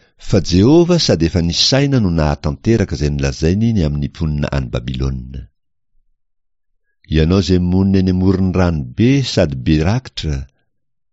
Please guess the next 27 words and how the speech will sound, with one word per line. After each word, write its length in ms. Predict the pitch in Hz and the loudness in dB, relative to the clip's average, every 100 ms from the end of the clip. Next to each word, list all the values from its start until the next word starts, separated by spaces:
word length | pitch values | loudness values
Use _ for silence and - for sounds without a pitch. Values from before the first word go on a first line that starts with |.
| _ | _
tonga 280 | - 113 113 | 0 2 2
ny 80 | 101 | 0
fiafaranao, 760 | - 98 101 95 95 95 123 107 69 _ _ _ | -2 -2 -2 0 0 -2 -2 -4 -6 _ _ _
ka 80 | - | -6
tsy 180 | 98 107 | -2 0
hisy 200 | 101 - | -2 -2
intsony 460 | 87 - 143 151 139 | -8 -4 0 0 2
ny 120 | 98 | 0
filanao 480 | - 85 76 73 67 | -2 -4 -2 -2 -2
harena. 540 | 64 64 73 67 62 58 _ _ _ _ _ _ _ _ _ _ _ _ _ | -4 -4 -4 -6 -8 -12 _ _ _ _ _ _ _ _ _ _ _ _ _
Jehovah 420 | - 80 85 87 - | -2 2 2 0 -6
tompony 320 | 90 - 95 | -8 -4 -2
maro 320 | 101 131 127 | 0 2 2
ny 120 | 90 82 | 0 0
anina 300 | 80 85 80 | 0 0 0
tamin'ny 340 | 85 78 73 71 | -2 -2 -4 -4
tenany 360 | 113 113 95 80 | -2 -2 -2 -4
hoe, 240 | 87 101 90 85 80 _ _ _ _ | -2 -2 -4 -8 -12 _ _ _ _
"Ho 140 | - 104 | -4 -2
fenoiky 480 | - 110 95 95 98 | 0 2 2 2 0
olona 260 | 92 87 80 | 0 0 0
maro 360 | 80 87 90 | 0 2 0
toy 180 | - 90 | -2 -2
ny 100 | 78 | -2
valala 400 | 64 71 73 78 | -2 -2 0 0
tokoa 280 | - - 127 | -4 -6 -2
ianao, 360 | 127 131 131 | 0 2 2